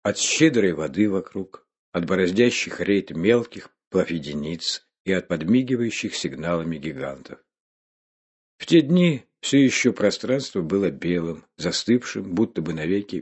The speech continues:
и зловещим. Линкоры стояли борт к борту у стенки, покрытые льдом до самых верхних надстроек,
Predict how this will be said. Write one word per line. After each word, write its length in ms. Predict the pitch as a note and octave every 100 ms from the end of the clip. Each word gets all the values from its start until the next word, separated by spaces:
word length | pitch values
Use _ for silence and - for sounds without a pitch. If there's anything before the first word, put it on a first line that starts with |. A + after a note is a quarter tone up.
| -
и 100 | B2
зловещим. 840 | F2+ D#2 C#2 C#2+ C2+ - - C2 _ _ - -
Линкоры 440 | G#2+ B2+ E3+ D#3
стояли 360 | - F#2 E2+ D#2+
борт 420 | C#2+ G2+ A2 -
к 60 |
борту 560 | D2 C#2+ A2 C3 - B2
у 100 | G2
стенки, 680 | - - D2 - - F#2+ - _ -
покрытые 520 | - - G#2+ F#2 F2
льдом 560 | D#2 C2+ F2+ A#2+ B2+ A#2 _
до 140 | E2 D2+
самых 440 | G2 A2 A2 -
верхних 600 | C#2 D#2+ F2+ F2 D#2 - _ -
надстроек, 800 | E2 - - E2+ F2 D#2+ D2+